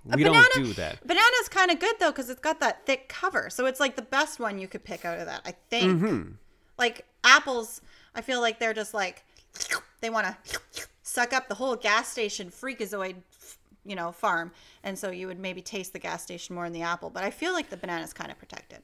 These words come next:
Speaker 2: But
Speaker 1: So
Speaker 2: I'm,
Speaker 1: here we
Speaker 2: I'm,
Speaker 1: go. <laughs>
Speaker 2: I'm with you on that.
Speaker 1: Mm-hmm. There we go. So that's the highest. That's the lowest. So where, where exactly does J-Pod by Douglas Copeland? Co-, Cop-, now you got me second guessing that thing.
Speaker 2: <sighs>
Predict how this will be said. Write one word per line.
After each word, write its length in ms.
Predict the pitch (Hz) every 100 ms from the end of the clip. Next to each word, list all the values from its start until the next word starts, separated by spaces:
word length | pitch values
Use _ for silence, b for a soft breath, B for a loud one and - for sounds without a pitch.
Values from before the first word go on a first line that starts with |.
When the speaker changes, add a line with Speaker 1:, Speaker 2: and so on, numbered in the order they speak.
| -
Speaker 2:
But 160 | 185 -
Speaker 1:
So 280 | - 135
Speaker 2:
I'm, 80 | 127
Speaker 1:
here 120 | 160 180
we 60 |
Speaker 2:
I'm, 80 | 180
Speaker 1:
go. 340 | 165 113 147 202 _ -
<laughs> 440 | - 220 214 -
Speaker 2:
I'm 100 | 226
with 180 | 214 -
you 80 | 185
on 140 | -
that. 60 | 180
Speaker 1:
Mm-hmm. 480 | 220 214 165 147 82
There 140 | 156
we 100 | 185
go. 160 | 143 87
So 140 | -
that's 160 | 156 151
the 80 | 143
highest. 300 | 139 127 -
That's 180 | 147 -
the 80 |
lowest. 360 | 123 117 101 - B B -
So 320 | - - 135
where, 420 | 120 123 127 165 156
where 360 | 117 151 214
exactly 380 | 175 113 95 127
does 120 | 110
J-Pod 480 | - 107 113 104 107
by 280 | 104 90 104 -
Douglas 380 | 98 95 104 -
Copeland? 480 | 104 95 131 143 -
Co-, 180 | - 113
Cop-, 400 | - 113 131 - - _ _
now 100 | 123
you 100 | 165
got 180 | 156 143
me 140 | 131 107 -
second 320 | - 143 131 120
guessing 280 | 123 123
that 180 | 113 98
thing. 280 | 147 117 - B B
Speaker 2:
<sighs> 60 | B